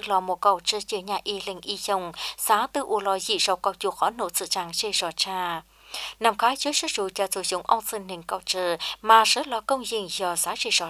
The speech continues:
trai ổn định lò nhà tờ hình một càng trai. Giờ Lý A Sư, Phó Chủ tịch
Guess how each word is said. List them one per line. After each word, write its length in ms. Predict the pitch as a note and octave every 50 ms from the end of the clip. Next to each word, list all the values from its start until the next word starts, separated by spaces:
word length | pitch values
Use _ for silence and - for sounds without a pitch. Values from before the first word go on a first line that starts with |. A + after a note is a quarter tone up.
| - -
trai 180 | - - B2
ổn 160 | - - F#3 F3 F#3
định 100 | F#3+ F3 -
lò 160 | G3 F#3 F3 F3 G3
nhà 100 | A3 G#3
tờ 140 | - G3+ F3
hình 200 | - - G#3 F3 E3
một 200 | F3 F3 E3+ -
càng 160 | F3+ D#3+ D3+ -
trai. 480 | - G#3 G3 F#3+ F#3 F3 D#3+ D3 - _ - - - - - - - - - -
Giờ 240 | - - A3+ A3 G#3 G3 F3
Lý 140 | G#3 C#4 -
A 100 | - A3
Sư, 400 | G3+ - - - G#3 G3+ F#3 E3 - - -
Phó 240 | - - G#3+ G#3 C4
Chủ 140 | - - B3+
tịch 140 | - A3